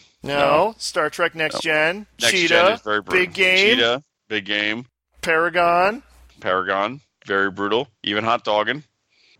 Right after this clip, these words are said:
Speaker 2: except for the spinner. Uh, what else? Uh, I actually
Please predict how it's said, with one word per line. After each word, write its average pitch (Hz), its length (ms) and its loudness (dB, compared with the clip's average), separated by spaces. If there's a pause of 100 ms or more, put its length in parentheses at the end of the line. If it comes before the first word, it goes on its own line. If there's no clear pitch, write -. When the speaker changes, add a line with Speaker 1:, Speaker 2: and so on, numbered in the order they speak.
Speaker 2:
except - 220 -6
for 104 60 -8
the 90 60 -12
spinner. 87 360 -8 (1400)
Uh, 107 340 0
what 117 160 -2
else? 101 440 -2
Uh, 98 440 0 (160)
I 117 220 4
actually 117 720 -2